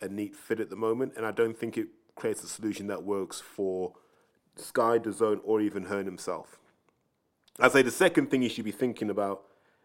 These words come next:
and should be investing some time in is being true to his aim to be involved in the biggest fights in boxing history. So he has to align himself to the biggest names in boxing, and that might mean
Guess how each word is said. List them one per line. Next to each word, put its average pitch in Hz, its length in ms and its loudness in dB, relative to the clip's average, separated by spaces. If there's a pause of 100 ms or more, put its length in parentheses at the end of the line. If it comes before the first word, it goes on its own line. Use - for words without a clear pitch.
(120)
and 110 160 -2
should 107 140 -8
be 110 60 0
investing 104 340 -2
some 98 160 -10
time 104 320 -4
in 95 100 -2
is 95 260 -4 (1400)
being 139 280 4
true 277 220 2
to 131 140 -2
his 117 200 -4 (120)
aim 110 300 0
to - 140 -10
be 101 200 -8
involved 98 720 0
in 101 220 -8
the 90 100 -10
biggest 98 400 -4
fights 101 320 -6
in 92 80 -12
boxing 82 380 -12
history. 87 340 -14
So 92 320 -2 (400)
he - 140 -8
has 123 240 -2
to 147 160 4
align 117 460 4
himself 92 480 -6
to 98 100 -12
the 92 80 -6
biggest 95 360 -6
names 95 280 -8
in 87 80 -12
boxing, - 480 -8 (180)
and 104 160 -2
that 101 180 0
might 117 320 0
mean 113 520 -4